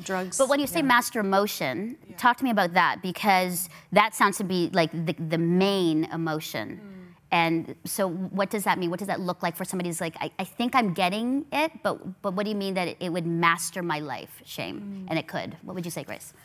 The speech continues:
Speaker 3: Well, I think part of it, and this is kind of what I was touching on, is that it's so difficult to remediate or process because it is attached to your identity. So with guilt, you can confess,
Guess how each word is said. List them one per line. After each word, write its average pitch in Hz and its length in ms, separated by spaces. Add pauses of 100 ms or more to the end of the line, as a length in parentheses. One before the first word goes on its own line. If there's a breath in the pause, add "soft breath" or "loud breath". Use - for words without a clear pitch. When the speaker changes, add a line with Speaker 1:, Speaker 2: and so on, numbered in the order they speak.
(140 loud breath)
Speaker 3:
Well, 311 180
I 277 100
think 349 220
part 247 200
of 233 120
it, 190 300
and 220 160
this 220 160
is - 80
kind 240 160
of 214 80
what 196 80
I 180 80
was 175 140
touching 185 340
on, 165 160
is 185 140
that 185 100
it's - 160
so 233 380
difficult 202 840 (160)
to 208 240
remediate 185 680
or 160 100
process 165 520
because 190 360
it - 100
is 175 160
attached 165 420
to 202 60
your 165 140
identity. 151 580 (460 loud breath)
So 254 200
with 208 300
guilt, 196 480
you 208 140
can 208 180
confess, 226 800